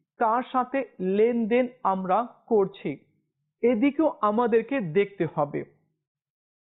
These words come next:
আমি যদি ভালো মানুষের সাথে বন্ধুত্ব করি, তাহলে তো আমি দিন ও দুনিয়াতে উপকার পাব। আর যদি মন্দ বন্ধুদের সাথে বন্ধুত্ব করি,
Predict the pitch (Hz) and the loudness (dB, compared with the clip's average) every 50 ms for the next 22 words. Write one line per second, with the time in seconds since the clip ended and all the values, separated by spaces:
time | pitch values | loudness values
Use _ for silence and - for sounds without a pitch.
0 | _ - 214 220 233 262 262 220 294 285 214 240 240 254 247 - _ _ _ _ | _ -2 -2 0 0 -2 -2 0 -2 -2 0 -2 -2 -4 -6 -10 _ _ _ _
1 | _ - 202 170 151 156 165 190 190 196 220 262 269 247 233 226 226 226 226 233 | _ -6 -6 -6 -4 -4 -2 0 0 2 2 0 0 0 -2 0 0 0 0 -2
2 | 220 - - 277 - - - 269 269 254 - 262 269 233 208 160 143 170 185 196 | -2 -4 -6 -8 -6 -4 -4 -4 -4 -2 -2 -4 -4 -2 -4 -2 0 0 0 0
3 | 196 170 226 247 - - 294 262 - - 294 294 285 285 294 311 - _ _ _ | -2 -4 -4 -6 -4 -4 -6 -4 -2 0 0 0 0 0 -2 -4 -8 _ _ _
4 | _ _ _ _ _ _ - 240 240 220 254 285 285 302 302 - 311 311 - - | _ _ _ _ _ _ -2 -2 0 0 0 0 0 -2 -2 0 0 0 0 -2
5 | - - 226 240 254 262 269 285 294 285 175 175 160 147 156 254 277 302 302 294 | -2 -2 -2 0 0 0 0 0 0 -2 -4 -6 -6 -4 0 0 0 2 2 0
6 | 277 214 185 175 226 220 214 226 247 254 240 247 269 269 247 - 240 240 233 247 | 0 0 0 0 -2 -2 0 0 -2 -2 -2 -2 -4 -4 -2 -2 -2 -2 -2 -2
7 | - - 170 170 165 160 - 156 151 147 147 160 156 - - _ _ _ _ _ | -2 0 0 0 0 0 0 -2 -2 -2 -2 -4 -8 -8 -10 _ _ _ _ _
8 | _ _ _ _ _ 226 226 254 240 262 294 247 311 285 247 196 175 175 185 190 | _ _ _ _ _ -2 0 0 0 -2 0 0 0 0 2 0 0 2 2 2
9 | 202 214 220 247 294 311 302 320 240 208 226 262 254 180 160 185 214 226 233 233 | 2 2 0 0 0 0 2 4 4 4 4 2 -2 -2 0 2 2 2 2 0
10 | 233 285 294 254 302 294 262 - - 277 269 262 269 277 277 226 185 175 233 262 | -2 -2 -4 -2 -4 -6 -6 -6 -4 -4 -4 -2 -2 -4 -4 -2 0 2 2 2
11 | 277 269 285 262 - - 208 185 - 180 165 156 156 156 160 175 220 262 254 - | 2 0 -4 -4 -2 -2 -2 0 0 0 0 0 0 0 0 0 0 -2 -4 -8